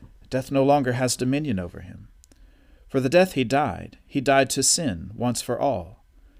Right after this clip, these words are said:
But the life he lives, he lives to God. So you also must consider yourselves dead to sin and alive to God in Christ Jesus. Let not sin, therefore, reign in your mortal bodies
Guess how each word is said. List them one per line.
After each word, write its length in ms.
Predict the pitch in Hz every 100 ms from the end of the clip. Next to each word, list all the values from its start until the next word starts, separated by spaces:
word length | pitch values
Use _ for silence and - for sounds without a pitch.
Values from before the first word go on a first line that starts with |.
| _ - _
But 100 | 117
the 100 | 131
life 360 | 127 156 165 -
he 160 | 127
lives, 640 | 123 123 165 98 - - -
he 160 | - 139
lives 260 | 131 120 -
to 100 | 117
God. 480 | 143 135 - - - - _ _ _ - _ _
So 200 | - -
you 300 | 156 156 190
also 540 | 196 190 202 - 85 82
must 300 | 127 - -
consider 380 | 147 135 190 160
yourselves 580 | 101 95 - 92 85 -
dead 380 | 110 139 151
to 140 | - 151
sin 480 | - 170 98 85 - - _ _
and 120 | 127
alive 360 | 127 135 147 160
to 140 | -
God 380 | 143 117 107 107
in 240 | - 123 113
Christ 540 | - 120 110 - -
Jesus. 600 | 135 139 113 - - - - _ _ _ - - _ _ _ _ - - - - - -
Let 180 | 175 175
not 220 | 151 147
sin, 340 | - 151 139
therefore, 480 | 113 107 101 117 117
reign 420 | 107 135 139 101
in 160 | 104 117
your 140 | 113
mortal 320 | 113 123 113
bodies 640 | 98 120 113 92 92 -